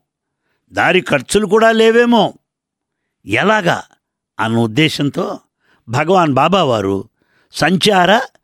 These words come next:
వైద్యశాలను ఏర్పరిచారు. చాలా పెద్దదన్నమాట. ఆ లోపలే థియేటర్లు ఉన్నాయి, ఆ లోపలే యంత్రాలు ఉన్నాయి, ఆ లోపల అన్నీ ఉన్నాయి,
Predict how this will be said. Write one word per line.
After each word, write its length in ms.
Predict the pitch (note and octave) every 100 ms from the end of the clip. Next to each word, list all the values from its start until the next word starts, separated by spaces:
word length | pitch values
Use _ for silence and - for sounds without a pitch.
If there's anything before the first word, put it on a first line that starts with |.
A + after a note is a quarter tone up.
| _ _ -
వైద్యశాలను 840 | G#2 D#3 G3 G#3 G3+ D3+ B2+ C#3
ఏర్పరిచారు. 560 | B2 - G2 - G2 - _ _ _ _ _ _ _ _ _ _ -
చాలా 260 | G3+ C4+
పెద్దదన్నమాట. 640 | G#3 B2+ A2+ G#2+ E2+ C#2+ - _ _ _ _ _ _ _ _ -
ఆ 120 | E3+
లోపలే 440 | D3+ F#3 G#3+ A#3 A3
థియేటర్లు 540 | F3+ G#3 G3 F#3+ F#3
ఉన్నాయి, 380 | G3 G#3+ D4+ - _ _ _ _ -
ఆ 160 | - A3
లోపలే 420 | A#3 A3 F#3+ E3
యంత్రాలు 460 | D3+ F3+ G#3+ G#3 G#3
ఉన్నాయి, 400 | G#3 A#3+ G4 - _ _ _ _ _ -
ఆ 180 | G#3+ B3
లోపల 280 | A#3+ A#3+ B3+
అన్నీ 240 | G#3+ C4+
ఉన్నాయి, 300 | A#3+ D#3